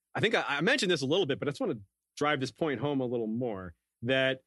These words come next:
even to Jon, uh, this is a point from Joe, um, that I thought was really good, that the North is not what Jon thought, uh, that the, the real North, the true North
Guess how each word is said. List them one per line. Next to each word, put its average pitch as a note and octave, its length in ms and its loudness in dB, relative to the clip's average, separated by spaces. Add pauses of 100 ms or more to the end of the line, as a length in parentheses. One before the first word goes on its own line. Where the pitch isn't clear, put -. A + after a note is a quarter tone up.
(180)
even G3+ 260 2
to D3+ 80 0
Jon, G#2+ 480 -2 (880)
uh, A#2 520 -2 (120)
this D#3 200 -2
is A#2+ 80 -6
a A2+ 40 -8
point B2 240 -4
from G#2+ 140 -6
Joe, G2+ 380 -2 (280)
um, G2+ 260 -4
that G#2+ 80 -6
I G2+ 80 -6
thought G#2+ 160 -6
was G2 120 -8
really G#2 160 -6
good, G2 320 -8 (420)
that B2 320 0 (340)
the B2+ 120 0
North D#3 320 4
is B2+ 120 0
not C#3 280 2
what B2+ 100 -4
Jon G#2+ 280 -4
thought, E2+ 260 -8 (600)
uh, A2+ 60 -6
that G#2+ 200 -6
the, A2 160 -2 (380)
the A#2 140 -4
real D3+ 380 2
North, G#2+ 420 -2 (120)
the A#2 120 0
true D#3+ 440 0
North G2 460 -4